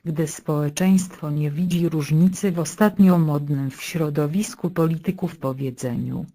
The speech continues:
"Nic się nie stało bez sensu logicznego,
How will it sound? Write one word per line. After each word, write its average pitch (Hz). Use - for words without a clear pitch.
"Nic 214
się 196
nie 190
stało 175
bez 156
sensu 180
logicznego, 151